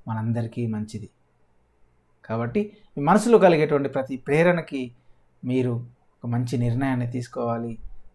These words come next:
దేవుని ఆత్మ సంబంధమైన ప్రతి ఒక్క కార్యక్రమంలో మీరు ముందుండాలి,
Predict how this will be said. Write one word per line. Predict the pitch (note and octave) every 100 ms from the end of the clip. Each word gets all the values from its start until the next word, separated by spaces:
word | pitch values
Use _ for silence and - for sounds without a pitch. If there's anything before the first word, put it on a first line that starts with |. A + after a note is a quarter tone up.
| -
దేవుని | C#3 F3 E3 D3+
ఆత్మ | C3 A2 D#3+ - F#3
సంబంధమైన | F3 D#3+ D3+ C#3 C3+
ప్రతి | A#2+ A#2+ B2
ఒక్క | A#2+
కార్యక్రమంలో | A#2+ B2+ D#3+ E3 D3+ C#3 C3
మీరు | B2+ A#2+
ముందుండాలి, | C3 E3+ D#3+ F#3 F3+ B2 B2 A#2+